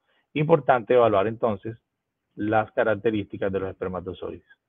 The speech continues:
Cuatro conceptos básicos tenemos que tener antes de empezar una estimulación ovárica controlada para fertilización in vitro. Inicialmente, y esto lleva desde hace muchos años y realmente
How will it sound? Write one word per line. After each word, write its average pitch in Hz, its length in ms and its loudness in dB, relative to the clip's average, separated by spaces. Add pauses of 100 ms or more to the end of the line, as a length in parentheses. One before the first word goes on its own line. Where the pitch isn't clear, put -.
(580)
Cuatro 151 340 8
conceptos 143 460 2
básicos 139 400 2
tenemos 113 280 -4
que 120 120 -8
tener 120 340 -4 (160)
antes 113 340 -4
de 117 60 -6
empezar 92 500 -4 (360)
una 113 420 -2 (120)
estimulación 98 680 -8
ovárica 107 340 0
controlada 120 540 4
para 113 180 0
fertilización 90 560 -8
in 104 100 -6
vitro. 139 260 -8 (720)
Inicialmente, 156 920 4
y 127 180 -4
esto 139 220 -2
lleva 165 260 2
desde 120 220 2
hace 135 220 -2
muchos 160 380 -4
años 143 280 -6
y 127 80 -4
realmente 107 640 -6